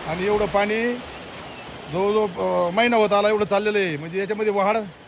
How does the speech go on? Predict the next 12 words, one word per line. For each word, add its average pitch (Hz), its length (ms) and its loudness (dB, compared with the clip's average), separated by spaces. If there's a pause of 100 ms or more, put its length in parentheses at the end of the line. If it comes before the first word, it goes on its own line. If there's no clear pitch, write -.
(260)
डबल 208 200 0
नाही 247 140 -4
झाली, 190 200 2
पहिलं 208 220 -4
थोडं 202 180 -2
होतं. 214 240 0 (680)
जानेवारी 196 300 0
फेब्रुवारी 208 400 2
पण 208 80 -2
एवढं 202 180 0
पाणी 180 200 -2
चालतंय. 156 300 -2